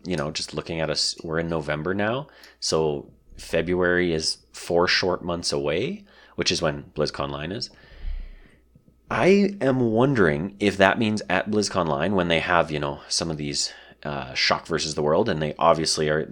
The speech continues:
I'm, I'm certain they will have an Overwatch League panel. So my thought is we're actually gonna get a release date at BlizzConline, which I think, uh, you know,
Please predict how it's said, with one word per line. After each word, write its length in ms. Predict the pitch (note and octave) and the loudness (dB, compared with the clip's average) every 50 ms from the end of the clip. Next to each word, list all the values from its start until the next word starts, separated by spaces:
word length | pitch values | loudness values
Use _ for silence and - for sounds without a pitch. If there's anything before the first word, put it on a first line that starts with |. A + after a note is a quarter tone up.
| B1 - | -8 -8
I'm, 160 | D#2+ E2 - - - | -8 -8 -8 -6 -4
I'm 120 | F#2+ F#2+ G2 | -2 -2 0
certain 440 | - - - B2+ A#2+ - A2 G2 F#2 | 0 2 6 6 6 6 4 2 4
they 100 | F2+ F2 | 4 2
will 180 | E2 D#2 D2+ | 2 2 0
have 280 | - F2 E2+ E2+ E2 - - | 2 4 4 4 2 0 -6
an 160 | E2 D#2 - - | -6 -6 -6 -6
Overwatch 480 | E2 D#2+ D#2+ D#2+ D#2+ D#2 D2+ - - D#2+ | -4 -4 0 2 2 2 2 0 -2 -4
League 220 | D#2 D2+ - - | -6 -6 -6 -8
panel. 500 | - - E2+ E2 D#2+ D2+ D2 E2 F#2+ - - - - - - - - - - - | -6 -4 -2 -2 -2 -4 -6 -12 -12 -14 -16 -20 -20 -20 -20 -20 -20 -20 -18 -10
So 420 | - - - A2 G2+ G2+ G2+ - - | -4 0 4 6 6 6 6 4 0
my 480 | - F2 F2 F2 E2+ F#2 A2 C#3 E3 | -4 -6 -4 -2 -2 0 0 -2 -2
thought 460 | E3 - - - G#2+ A#2 C#3 D3+ - - _ _ - | -4 -6 -4 -2 0 2 2 0 -2 -4 _ _ -4
is 500 | E2 F2 F#2 F#2 F#2+ F2+ F2 G2+ G#2+ - _ _ _ _ _ _ _ _ - _ _ _ _ _ - | -2 0 2 2 2 0 -2 -6 -10 -14 _ _ _ _ _ _ _ _ -20 _ _ _ _ _ -12
we're 300 | - D#2 E2+ F2 F2+ F#2 | -10 -8 -4 0 0 0
actually 300 | E2+ F2+ F#2 - - A#2+ | 0 0 -2 -2 -2 -2
gonna 160 | A2+ G#2+ G2 A2+ | -2 -2 -2 0
get 160 | A2 G#2 A2+ | 0 -2 -2
a 40 | A2+ | 0
release 320 | G#2+ F#2+ G2 A#2 A#2+ - | 0 0 0 0 -2 0
date 200 | - F#2 C#2+ - - - | -2 -2 -2 -4 -6 -6
at 180 | D#2+ D2+ - | -6 -6 -4
BlizzConline, 680 | D#2 D#2+ E2 - - F#2+ F#2 F2+ F2 G#2+ A2+ - - - _ - - - - - | -4 -4 -4 -2 -2 -2 -2 -2 -2 -4 -6 -8 -10 -14 _ -20 -20 -18 -6 2
which 400 | G2 G#2 G2+ - - - - - - - | 2 4 4 4 2 0 -2 -8 -6 -4
I 80 | F2+ | -2
think, 420 | - - A2 G#2+ G2+ G2+ - - - | -2 0 0 -2 -2 -4 -6 -2 0
uh, 300 | G2+ G2 G2 G2 F#2 - | 2 4 4 4 4 2
you 80 | D#2+ F2 | 2 0
know, 300 | F2 F2+ G2+ A2+ - | -2 -2 -2 -2 -6